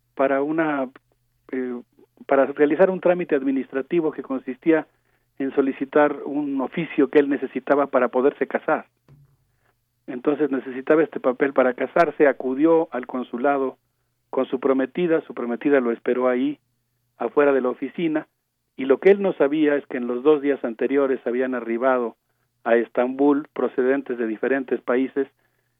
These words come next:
eh, entiendo que doce integrantes de la escolta del príncipe, del príncipe Mohammed bin Salman,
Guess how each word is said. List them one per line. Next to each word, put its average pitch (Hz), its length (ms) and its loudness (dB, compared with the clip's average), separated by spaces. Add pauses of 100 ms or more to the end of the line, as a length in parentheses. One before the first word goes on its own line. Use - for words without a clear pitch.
(140)
eh, 120 220 -2
entiendo 143 460 -2
que 135 160 2
doce 147 320 2
integrantes 127 680 -2
de 120 80 -4
la 117 100 -4
escolta 139 440 0
del 110 160 -2
príncipe, 123 560 -4
del 110 160 -2
príncipe 127 480 -2
Mohammed 117 460 0
bin 123 220 -4
Salman, 131 360 2